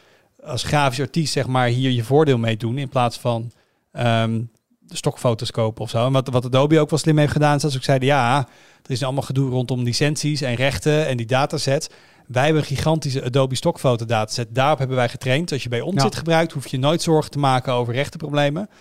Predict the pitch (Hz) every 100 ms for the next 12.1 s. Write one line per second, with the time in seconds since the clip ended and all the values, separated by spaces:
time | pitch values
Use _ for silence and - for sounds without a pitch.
0 | - - _ - 120 120 123 147 131 143
1 | - 147 135 127 113 151 143 - _ _
2 | _ _ _ 120 117 123 127 131 185 -
3 | 117 120 120 - 113 92 107 127 135 120
4 | 113 - 123 113 113 107 107 123 131 113
5 | 127 123 - - - - _ - 120 143
6 | 131 127 117 _ _ - 123 117 123 139
7 | 127 127 - 147 151 - 143 123 135 135
8 | 131 123 - 156 143 123 120 117 165 156
9 | 123 - 156 - 135 - 139 156 180 117
10 | 123 117 110 113 113 - 120 117 120 117
11 | - 131 123 120 127 113 - 123 160 202